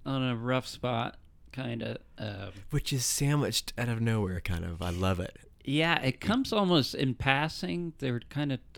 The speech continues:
Speaker 1: I forget what it is. They're talking about something else
Speaker 2: Mm-hmm.
Speaker 1: and kinda goes into the story.
Speaker 2: Well, i-, i-, I think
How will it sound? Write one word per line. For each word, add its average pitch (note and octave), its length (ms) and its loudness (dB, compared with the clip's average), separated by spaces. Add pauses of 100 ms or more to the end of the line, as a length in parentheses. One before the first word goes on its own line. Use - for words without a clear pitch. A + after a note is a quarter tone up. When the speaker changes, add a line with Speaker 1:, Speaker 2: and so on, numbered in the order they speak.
Speaker 1:
I B2 60 -10
forget - 400 -8
what C3+ 100 2
it A#2+ 120 0
is. A#2 240 4
They're A#2+ 80 0
talking D3+ 260 0
about A#2+ 240 0
something B2 420 -2
else A2 600 -6 (260)
Speaker 2:
Mm-hmm. E2+ 280 -4 (160)
Speaker 1:
and A#2 160 -4
kinda B2 300 2
goes B2 480 2
into A#2+ 240 0
the A2+ 160 -2
story. A2+ 680 -2 (340)
Speaker 2:
Well, C3+ 340 8
i-, A2+ 340 -4
i-, A#2 100 4
I C3+ 40 4
think D3+ 420 0